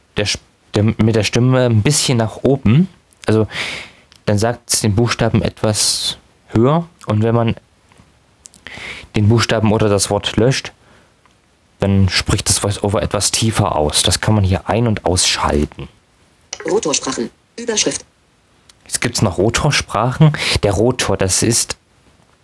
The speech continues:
Speaker 1: eine ziemlich coole Funktion, mit der man, ja, kleine Aufgaben bewältigen kann, wie, wie zum Beispiel dieses Wort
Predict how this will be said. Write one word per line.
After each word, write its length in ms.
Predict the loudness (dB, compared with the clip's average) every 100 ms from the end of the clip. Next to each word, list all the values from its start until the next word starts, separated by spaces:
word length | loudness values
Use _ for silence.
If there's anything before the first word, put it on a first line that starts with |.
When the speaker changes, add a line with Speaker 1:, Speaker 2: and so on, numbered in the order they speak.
| _ _ _ _ _ _ -20 -16 -10 -6 -2
Speaker 1:
eine 100 | 0
ziemlich 320 | 0 0 0
coole 220 | 2 2
Funktion, 480 | 2 2 4 2 4
mit 200 | 2 0
der 120 | 0
man, 320 | 2 2 0 -4 _ _ -20 -20 -20 -20 _ _ _ _ _ _ _ _ _ _ _ _ _ _
ja, 520 | -8 -2 2 2 0 -2
kleine 420 | 0 2 2 2
Aufgaben 680 | 0 0 0 2 6 6 4 -4 -14 -14 -14 -14 _ _ -20 -20 _ _ _ _ _ _ _ _ _ _ _ -4
bewältigen 540 | 0 2 2 2 4
kann, 220 | 4 4
wie, 120 | 2 -2 _ _ _ _ -4
wie 140 | -2
zum 160 | 0 0
Beispiel 580 | 0 0 2 4 4 0 -8 -10 -10 -10 -14 -16 -20 -20 _ _ _ _ _ _
dieses 320 | 2 2 2 2
Wort 500 | 2 2 0 -6